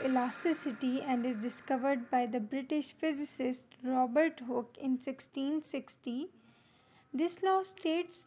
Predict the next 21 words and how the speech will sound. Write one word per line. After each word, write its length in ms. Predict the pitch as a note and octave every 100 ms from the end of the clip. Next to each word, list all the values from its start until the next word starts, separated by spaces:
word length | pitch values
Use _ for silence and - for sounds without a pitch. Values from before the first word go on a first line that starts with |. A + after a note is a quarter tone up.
| -
that 400 | C4+ B3 A3+ A#3
the 100 | C4+
displacement 840 | B3+ - - C4+ C4 - E4 E4 -
or 360 | C4 B3 B3
size 480 | A#3+ - C4+ C#4+ C#4+
of 120 | D#4+ -
the 80 | C#4
deformation 760 | B3+ - B3+ A#3+ A#3+ - B3+
of 160 | B3+ B3+
an 140 | B3
object 560 | C4 C#4+ A3+ B3+ A#3+ -
is 160 | C4
directly 600 | G#3+ A#3+ A#3+ A3+ G#3+ D#4 D#4
proportional 720 | - - C4 - B3+ B3 A#3+ C4
to 40 |
the 140 | A3 C4
applied 400 | A3 A#3+ A3+ A3+ -
force. 380 | C4+ A3+ G#3 - _ _ _ _ _ _ _ - - - - -
It 60 | -
means 380 | C#4+ D#4 G#4 G4+ -
that 300 | C#4 B3+